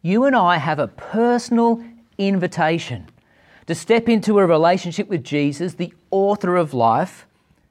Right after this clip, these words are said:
to not only grow to become more like him and to learn and train and practice how to live the best way we can, 'cause Jesus is the author of life,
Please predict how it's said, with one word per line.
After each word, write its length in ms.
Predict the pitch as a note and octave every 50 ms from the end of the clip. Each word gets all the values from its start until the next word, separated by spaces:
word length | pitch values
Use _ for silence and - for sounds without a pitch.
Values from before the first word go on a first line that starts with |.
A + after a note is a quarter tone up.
| _ _ _ _ _ _ _ _ -
to 100 | - G3
not 200 | G3 A3+ C4 C#4
only 280 | C#4+ C#4+ C#4+ C#4 C4
grow 460 | G#3+ C#3 A2+ C#3+ C#3 D#3+ E3+ F3 G3 G#3
to 100 | G3 F#3
become 380 | E3+ F#3 - - F#3 F3+ E3+
more 220 | E3 E3 E3+ F3+ F3+
like 240 | E3+ F3 E3+ D#3+
him 400 | - - D3+ C#3 D3 F3+ G#3 A3 A3
and 220 | E3 D#3+ D#3+ D3+
to 160 | - E3 D3+
learn 580 | D3+ D#3+ D#3+ D3+ D#3+ D#3+ E3+ F#3 F#3+ G3+ G3 F#3
and 160 | D3 B2+ B2
train 400 | - - F#3+ F3+ F3+ F3+ F#3 F3+
and 160 | D#3 C3 B2
practice 520 | - - G3 G3 F#3+ F#3+ F3+ - F3+ E3+ -
how 120 | E3+ E3
to 100 | D#3 C#3
live 380 | C#3 C#3+ D#3+ E3+ E3+ D3+ C3+ B2
the 80 | C3+
best 400 | A#2 - - F3 E3 E3 - -
way 220 | - D3 D3+ D3+ D3
we 120 | C#3+ C#3
can, 300 | C3+ - D#3 D3 C#3+ C3+
'cause 160 | B2 C#3+ B2+
Jesus 380 | A#2+ - C#3 D#3 D#3 C3+ A#2+ B2
is 160 | D3+ F3 -
the 80 | G3+ F#3
author 320 | D3+ D3+ D#3 - C#3 C3
of 120 | A#2+ G#2+ A2+
life, 320 | G#2 G#2+ C3 E3+ -